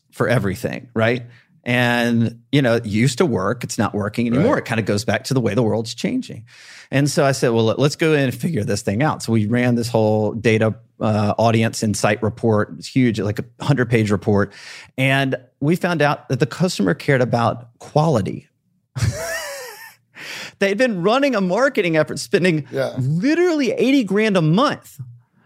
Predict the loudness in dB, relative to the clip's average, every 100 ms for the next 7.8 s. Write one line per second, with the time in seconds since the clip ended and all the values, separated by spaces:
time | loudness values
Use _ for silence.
0 | _ _ _ 0 0 0 -2 0 -2 -2
1 | -4 -6 -10 -12 0 0 2 0 0 0
2 | -2 -2 -2 -2 0 0 2 0 0 0
3 | 2 2 2 0 0 -2 -2 -2 0 0
4 | 0 2 0 0 -2 -2 -8 -20 -4 -2
5 | 2 2 2 0 0 0 0 -2 0 0
6 | 2 0 -2 -2 -2 2 2 2 -2 -2
7 | 0 2 0 -2 -6 -4 -4